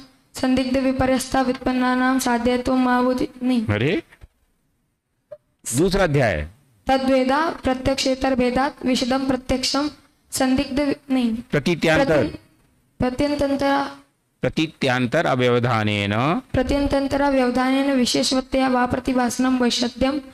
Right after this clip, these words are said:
Speaker 1: अ, इंद्रियान-, इंद्रियनिमित्तं देशता साम्यवहारिका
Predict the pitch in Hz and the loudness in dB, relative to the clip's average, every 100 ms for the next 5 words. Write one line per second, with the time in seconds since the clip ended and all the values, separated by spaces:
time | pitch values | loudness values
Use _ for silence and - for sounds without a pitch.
0 | - _ _ _ 226 220 214 214 - _ | -20 _ _ _ 0 0 0 -4 -14 _
1 | _ _ _ _ _ - - 254 254 277 | _ _ _ _ _ -10 -2 0 2 2
2 | 285 277 269 262 - _ _ _ 233 247 | 2 2 2 0 -4 _ _ _ -4 0
3 | 269 269 262 262 277 277 254 247 - 269 | 2 2 0 0 -2 0 0 0 0 -2
4 | 269 247 247 247 247 254 262 302 | 0 0 0 2 0 0 0 -2